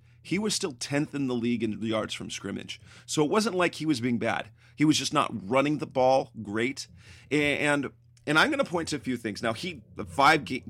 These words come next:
five carries for two yards, that's not gonna cut it. And then one carry for two yards in the last game, that's not gonna cut it, especially when you got Kenyon Drake coming in and, and,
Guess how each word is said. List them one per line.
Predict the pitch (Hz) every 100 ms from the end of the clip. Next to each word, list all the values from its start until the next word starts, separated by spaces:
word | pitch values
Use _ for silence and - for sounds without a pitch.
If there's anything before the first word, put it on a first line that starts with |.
| -
five | - - 131 135 151
carries | 160 139 147 131
for | 110
two | - 135
yards, | 131 123 123 -
that's | - 123 123
not | 117
gonna | 117 110
cut | 110 113
it. | 104 -
And | 117 117
then | 117 117
one | 135 135
carry | - 127 127
for | 120
two | 104 -
yards | 135 131 127 107
in |
the | 104
last | 110 117 113
game, | 117 113 107
that's | 113 123
not | 123 120
gonna | 107
cut | - 110 104
it, | 90
especially | 110 - 127 120
when | 120
you | 113
got | 110 - - - -
Kenyon | 156 151 123
Drake | 123 131
coming | - 113 117
in | 117 117
and, | 113
and, | 107 101